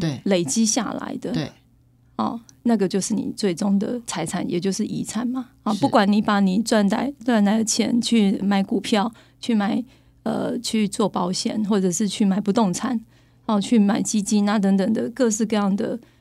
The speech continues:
Speaker 2: 这个财产的转换，但是最终其实就回到刚才讲，哎，那什么样子的，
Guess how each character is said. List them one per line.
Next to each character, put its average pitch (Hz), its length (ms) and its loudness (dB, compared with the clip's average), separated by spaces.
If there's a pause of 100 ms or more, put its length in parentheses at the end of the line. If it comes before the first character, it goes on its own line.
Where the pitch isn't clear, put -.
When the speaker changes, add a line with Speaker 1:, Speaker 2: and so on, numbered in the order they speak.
(180)
Speaker 2:
这 233 140 0
个 208 500 0
财 156 280 0
产 190 280 -2 (500)
的 226 140 0
转 - 300 -4
换， 214 340 -4
但 240 120 6
是 233 80 4
最 220 160 2
终 190 320 0 (540)
其 - 160 0
实 196 100 4
就 214 140 2
回 202 140 2
到 190 160 0
刚 196 100 0
才 190 140 2
讲， 190 120 0
哎， 240 140 0
那 269 180 4
什 254 160 0
么 185 60 0
样 196 240 2
子 - 180 -6
的， - 220 -4